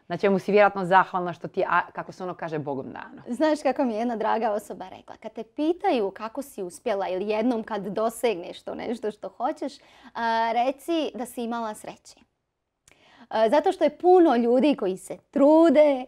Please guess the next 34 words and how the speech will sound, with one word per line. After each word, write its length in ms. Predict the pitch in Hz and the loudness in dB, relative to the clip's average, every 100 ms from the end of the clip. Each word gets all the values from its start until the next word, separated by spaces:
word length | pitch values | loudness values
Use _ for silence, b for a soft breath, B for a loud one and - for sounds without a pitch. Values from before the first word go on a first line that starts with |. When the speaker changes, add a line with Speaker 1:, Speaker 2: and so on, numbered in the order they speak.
| _ | _
Speaker 2:
koji 280 | 220 175 170 | -4 -4 -2
rade, 560 | 220 262 269 240 254 | 4 6 6 6 4
koji 180 | 247 202 | 2 -4
su 200 | - - 277 | -6 -12 -6
genijalni, 680 | 190 254 254 254 240 233 214 | 2 2 4 2 0 -2 -4
koji 220 | 196 180 | -4 -8
su 160 | - 190 | -10 -14
kreativni, 640 | 233 262 277 269 226 220 | -12 -10 -10 -10 -10 -12
ali 180 | 196 196 | -16 -16
jednostavno... 1120 | 247 294 294 _ 262 254 254 254 254 247 240 262 _ - | -12 -10 -12 _ -20 -20 -20 -20 -20 -20 -20 -20 _ -14
Nema, 400 | 247 254 311 262 | -8 -2 -2 -2
nema 220 | 269 330 | -2 -2
tog 220 | - 277 - | -2 -6 -4
faktora 440 | 233 240 220 190 | -6 -4 -8 -8
sreće, 440 | 190 208 208 - - | -6 -4 -4 -4 -10
nisu 360 | 220 247 247 | -6 -6 -6
u 40 | 196 | -6
pravo 400 | 240 226 190 196 | 0 0 0 -2
vrijeme 340 | 185 220 233 | -2 -2 -4
na 140 | 202 | -6
pravom 340 | 190 220 220 196 | -6 -4 -4 -6
mjestu. 400 | 208 262 - 226 B B 262 | -8 -8 -8 -10 B B -8
Tako 200 | 247 269 | -2 2
da, 100 | 240 | 2
naravno, 320 | 226 254 247 | 6 4 4
ne 120 | 233 | 0
bih 160 | 240 240 | -2 0
rekla 240 | 240 254 | 0 2
da 100 | 226 | 4
je 100 | 220 | 2
sve 180 | 220 247 | 2 -2
stvar 280 | 220 226 208 | -2 0 0
sreće. 640 | - 226 269 - 294 240 247 B B - | 2 2 2 2 0 0 -4 B B -4
Em, 380 | 220 208 185 | -2 -2 -4